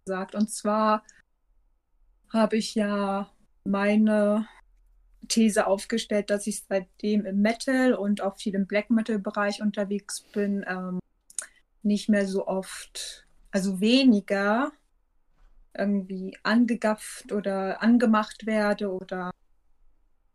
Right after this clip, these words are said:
ja, sei es auch irgendwelche ungewollten Berührungen bekomme. Ja, das hat sich bei mir schon etwas geändert,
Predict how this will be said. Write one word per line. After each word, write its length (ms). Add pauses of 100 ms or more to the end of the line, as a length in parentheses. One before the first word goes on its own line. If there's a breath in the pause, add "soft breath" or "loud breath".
(340)
ja, 300
sei 300
es 200
auch 200
irgendwelche 560 (160)
ungewollten 760
Berührungen 680
bekomme. 840 (760)
Ja, 260
das 180
hat 140
sich 260 (220)
bei 140
mir 460
schon 420 (440)
etwas 540
geändert, 880